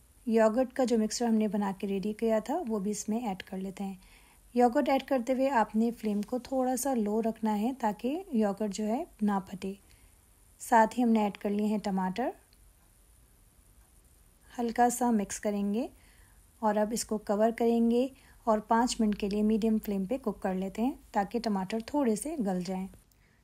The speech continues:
टमाटरों के छिलकों को इस तरीके से निकाल लेते हैं, ताकि स्मूथ सी ग्रेवी बन के रेडी हो। छिलके बासानी इस तरह निकल जाएंगे। एक दफ़ा मिक्स कर लेते हैं और पानी ऐड करते हैं डेढ़ कप।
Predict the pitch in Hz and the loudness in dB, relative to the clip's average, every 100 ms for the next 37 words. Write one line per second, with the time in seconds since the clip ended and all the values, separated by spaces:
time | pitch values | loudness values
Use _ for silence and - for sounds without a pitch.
0 | - 254 247 247 320 320 311 294 262 277 | -8 -2 0 0 -2 -2 -2 -4 -2 -2
1 | 277 269 - 226 226 226 - 226 214 208 | 0 -2 0 -2 -2 -4 0 0 0 0
2 | 214 214 - 240 339 - 220 254 240 262 | 0 -2 0 -2 -2 -2 -2 -2 -2 0
3 | 269 - 254 220 214 196 226 214 202 233 | -2 -2 0 2 2 2 2 2 2 2
4 | 220 196 202 202 202 - - _ - 269 | 2 2 0 -2 -6 -14 -20 _ -6 -2
5 | 262 294 247 214 208 233 214 214 - 208 | 0 0 2 2 0 0 0 0 0 0
6 | 254 208 196 196 196 190 190 202 _ _ | 0 0 -2 -4 -4 -2 -4 -8 _ _
7 | _ _ - 285 254 285 302 285 208 - | _ _ -2 0 0 0 0 2 0 0
8 | - 214 214 214 233 262 311 220 220 208 | -2 0 0 0 0 0 0 -2 0 2
9 | 214 208 - 214 208 226 226 262 208 196 | 2 0 -2 -6 -2 -2 0 0 0 -2
10 | 190 - 330 | -4 -4 -4